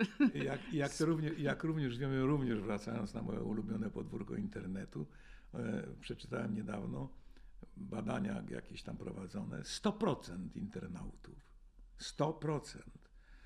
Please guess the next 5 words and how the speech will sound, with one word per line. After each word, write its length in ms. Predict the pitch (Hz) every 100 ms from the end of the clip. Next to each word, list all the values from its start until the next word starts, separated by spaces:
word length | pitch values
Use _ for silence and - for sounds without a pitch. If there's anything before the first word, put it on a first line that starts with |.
| - -
za 180 | 110 117
prawdziwą 920 | 123 117 113 151 131 123 123 - -
uważa 460 | 135 120 131 127 113
każdą 500 | 135 151 139 - 110
wiadomość, 760 | 101 92 - 73 90 - -